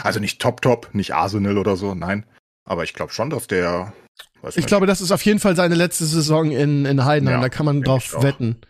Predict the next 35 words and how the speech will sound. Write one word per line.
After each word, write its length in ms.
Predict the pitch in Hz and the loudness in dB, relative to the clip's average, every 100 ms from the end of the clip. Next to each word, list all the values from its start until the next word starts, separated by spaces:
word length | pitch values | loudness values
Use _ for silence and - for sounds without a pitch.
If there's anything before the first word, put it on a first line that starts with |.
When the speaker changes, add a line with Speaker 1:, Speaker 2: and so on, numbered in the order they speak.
| _ _ | _ _
Speaker 1:
Sowas 220 | - 113 | -2 0
wie 60 | 107 | 0
Speaker 2:
Auch 120 | 190 | 2
wenn 80 | 202 | 4
die, 60 | 214 | 2
Speaker 1:
Wolfsburg 120 | - - | 2 2
Speaker 2:
auch 40 | |
wenn 80 | - | 4
die 60 | 220 | 4
Speaker 1:
oder 0 | |
Speaker 2:
die 40 | |
Speaker 1:
so 40 | 196 | 4
Speaker 2:
Klasse 180 | - - | 2 2
Speaker 1:
wahrscheinlich, 180 | - 160 | 2 2
Speaker 2:
halten. 140 | 151 | 2
Speaker 1:
weißt 160 | 120 117 | 0 -2
du? 160 | 147 139 _ - | -6 -10 _ -12
Mit 180 | 104 | -2
Speaker 2:
Ja. 240 | 170 170 160 | 2 2 2
Speaker 1:
viel 100 | 107 | 2
Geld 380 | 113 127 123 107 | 2 0 -4 -8
und, 460 | 95 92 90 - | -8 -8 -14 -16
und, 240 | 90 90 87 | -16 -16 -20
und 200 | 85 - | -20 -16
irgendwie. 360 | 92 87 87 | -14 -12 -10
Aber 400 | 85 87 87 92 | -6 -6 -6 -8
da, 260 | 87 92 110 | -6 -4 -2
da 140 | 101 | -2
sehe 140 | 104 123 | -4 -6
ich 100 | 131 | -6
ihn 80 | |
schon. 200 | 110 113 | -6 -6
Oder 160 | 87 78 | -4 0
Eintracht 380 | 117 - - - | 0 0 -4 -2
auch. 240 | 87 - | -6 -6